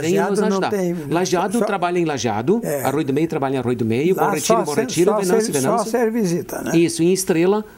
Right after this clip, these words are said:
Speaker 1: trabalha o pessoal de Estrela. Há entidades lá que cuidam dessa organização. O nosso caso é Cruzeiro do Sul, então, e, e por esta razão eu convidaria as pessoas. E também lembro as pessoas que o Grupo Escoteiro Centauro, ele tem vagas pra meninos,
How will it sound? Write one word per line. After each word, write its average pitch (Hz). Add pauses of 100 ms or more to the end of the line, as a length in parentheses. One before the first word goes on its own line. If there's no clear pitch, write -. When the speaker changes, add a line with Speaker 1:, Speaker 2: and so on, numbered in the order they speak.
(120)
Speaker 1:
trabalha 175
o -
pessoal 175
de 170
Estrela. 127 (280)
Há 127
entidades 143
lá 127
que 131
cuidam 139
dessa 127
organização. 135 (380)
O 214
nosso 247
caso 127 (220)
é 143
Cruzeiro 143
do 143
Sul, 151
então, 190 (300)
e, 160 (120)
e 185
por 180
esta 175
razão 147
eu 160
convidaria 151
as 139
pessoas. 196 (220)
E 320
também 370
lembro 339
as 180
pessoas 185
que 165
o -
Grupo 151 (240)
Escoteiro 139
Centauro, 127
ele 139
tem 165 (200)
vagas 131
pra 139
meninos, 143